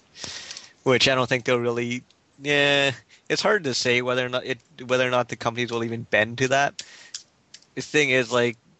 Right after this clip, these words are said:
it's not gonna really, like, really outlaw the games. I guess they'll have to do a restructuring. I'm guessing it's not even gonna pass anyways, but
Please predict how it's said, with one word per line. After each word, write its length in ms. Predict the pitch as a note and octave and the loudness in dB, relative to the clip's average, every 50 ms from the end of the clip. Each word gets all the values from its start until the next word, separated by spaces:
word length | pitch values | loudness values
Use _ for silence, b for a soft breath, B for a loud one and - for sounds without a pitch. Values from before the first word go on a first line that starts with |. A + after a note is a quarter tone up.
| _ _ _ _ _ _ _ _ | _ _ _ _ _ _ _ _
it's 160 | - D3 - E3 | -8 -4 0 2
not 160 | D#3+ C#3+ - | 2 2 0
gonna 140 | C#3 B2+ A#2+ | -2 -6 -6
really, 180 | A#2+ A#2 G2 | -6 -6 -2
like, 200 | G#2+ A2 A2 A2 | -2 -2 -2 -2
really 200 | A2+ A2+ A2+ G2+ | -4 -4 -4 -2
outlaw 400 | - A2+ A2+ - A2+ A2+ A2+ A2+ | -2 -2 -4 -2 0 0 0 0
the 80 | A2+ A2+ | 0 -2
games. 280 | A2+ A2+ A2 A2 G#2+ | -6 -6 -6 -6 -4
I 40 | G#2+ | 0
guess 200 | A2+ A#2 A2 - | 0 0 0 0
they'll 180 | - A2+ A2+ G#2+ | -2 -2 -2 0
have 120 | G#2 G#2+ | -2 -2
to 80 | - A2 | -4 -6
do 160 | G#2+ A2+ A2+ | -6 -6 -6
a 20 | |
restructuring. 760 | A2 G#2+ A2+ A2+ - - - G2+ G2 G2+ - - A2 G#2 G#2 G#2 | -4 -4 -4 -6 -6 -4 -4 -6 -4 -4 -4 -4 -4 -4 -4 -6
I'm 80 | A2 A2 | -4 -2
guessing 240 | B2+ B2 - B2 | 0 0 2 0
it's 80 | A#2 A2 | 0 0
not 140 | A#2 A2+ A2 | 0 -2 -2
even 80 | A2 | -4
gonna 140 | A2 G#2+ G#2+ | -8 -12 -8
pass 340 | - - G#2+ G#2+ G#2+ G#2+ - | -4 -2 0 0 0 -2 -4
anyways, 380 | G#2 G#2 A2 A2 A2 A2+ A2 - | -6 -8 -6 -6 -6 -6 -6 -6
but 280 | - A2 G#2+ G#2 B | -8 -8 -8 -8 B